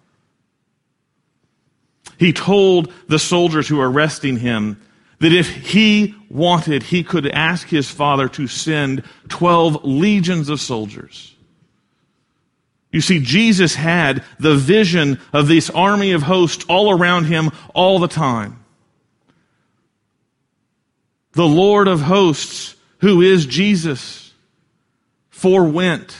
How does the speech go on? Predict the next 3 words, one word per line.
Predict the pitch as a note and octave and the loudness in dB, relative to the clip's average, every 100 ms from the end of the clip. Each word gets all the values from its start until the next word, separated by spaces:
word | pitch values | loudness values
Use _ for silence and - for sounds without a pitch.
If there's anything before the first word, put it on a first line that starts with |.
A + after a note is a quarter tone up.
| - _ _ _ _ _ _ _ _ | -20 _ _ _ _ _ _ _ _
his | D#3+ E3+ C#3+ | 0 2 2
almighty | D#3 D#3 C#3+ D3 E3 F#3+ E3+ D#3+ D3 - _ | 0 0 0 0 0 0 2 2 0 -4 _
armies | D3+ D3+ D#3+ C3+ A2 G#2+ - - | -4 0 0 -2 -4 -8 -16 -20